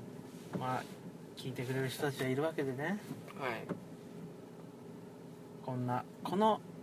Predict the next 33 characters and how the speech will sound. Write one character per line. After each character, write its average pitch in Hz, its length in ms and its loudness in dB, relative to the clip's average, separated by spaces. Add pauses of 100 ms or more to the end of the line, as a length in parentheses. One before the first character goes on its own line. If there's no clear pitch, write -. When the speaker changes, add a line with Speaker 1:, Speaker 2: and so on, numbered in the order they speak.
(360)
Speaker 1:
番 185 220 12
組 185 220 10
を 180 60 10
聞 175 220 4
い 170 40 6
て 175 100 8
く 170 160 4
れ 170 100 8
て 170 120 6
る 165 160 8
人 - 160 4
は 156 80 8
特 302 320 12
に、 139 240 10 (2250)
ま 127 100 -2
あ、 - 60 -6
奇 - 140 0
特 135 240 4
な 131 100 8
方 131 280 8
と - 120 -4
言 104 80 -4
い 101 40 -6
ま 92 100 -2
す - 140 4
か。 - 100 10 (800)
Speaker 2:
<laughs> - 840 8
Speaker 1:
優 226 260 12
し 359 140 12 (180)
い - 20 12
の 175 140 10
か 104 140 0
な？ 143 280 4